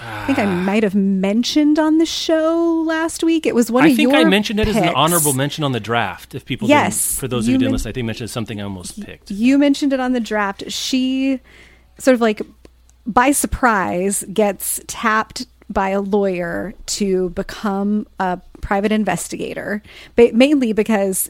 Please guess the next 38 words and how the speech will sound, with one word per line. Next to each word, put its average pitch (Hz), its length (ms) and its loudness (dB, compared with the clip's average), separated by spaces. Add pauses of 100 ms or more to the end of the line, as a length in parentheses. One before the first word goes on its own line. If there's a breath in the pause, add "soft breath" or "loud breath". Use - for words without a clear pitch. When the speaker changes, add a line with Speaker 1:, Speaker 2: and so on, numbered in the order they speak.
Speaker 1:
she 214 400 0
is 208 120 -4
one 220 120 0
of 202 60 2
those 196 200 0
people 269 460 2
that 208 240 0 (240)
strangers 220 720 0
just - 220 -6
tell 202 260 0
all 202 100 2
their 196 140 -4
stories 190 540 -6
to. 320 320 -2 (440 loud breath)
And 214 200 4
he 233 180 2
discovered 226 480 2
this 220 180 2
because 220 300 4
he 226 260 0
met 202 240 0
her 254 240 2
in 233 140 2
a 226 40 4
Barnes 214 280 2
and 208 100 0
Noble, 226 500 2
on, 202 160 -4
like, 196 160 -4
they 202 100 -2
were 196 100 -2
looking 190 240 -6
at - 80 -6
the 196 60 -4
same 180 220 -6
thing 180 260 -6
on 185 80 -4
the, 180 120 -4